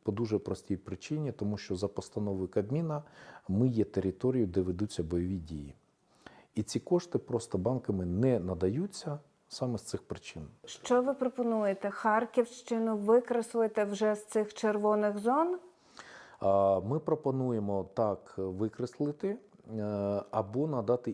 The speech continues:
Speaker 1: інші інструменти для отримання цих коштів для бізнесу. А, наступні, е, проблема, це стандартна ще була до військового часу, це підключення до електромереж,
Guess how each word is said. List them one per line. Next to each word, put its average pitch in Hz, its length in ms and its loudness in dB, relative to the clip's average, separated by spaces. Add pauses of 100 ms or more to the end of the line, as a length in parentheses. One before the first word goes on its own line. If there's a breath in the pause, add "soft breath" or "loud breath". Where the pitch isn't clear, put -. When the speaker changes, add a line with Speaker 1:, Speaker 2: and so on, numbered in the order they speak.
Speaker 1:
інші 117 320 -4
інструменти 120 800 -4
для 107 520 0 (140)
отримання 110 600 0
цих - 400 -4
коштів 151 440 0
для 107 320 4
бізнесу. 82 480 -6 (500 soft breath)
А, 87 460 2
наступні, 110 840 -2 (120)
е, 90 460 0
проблема, 92 560 -2
це 101 420 0
стандартна 98 580 -2
ще - 140 -6
була 95 240 -4
до 92 280 -2
військового 90 420 -4
часу, 90 320 -6
це - 160 0
підключення 95 600 -4
до 90 120 -2
електромереж, 110 720 -2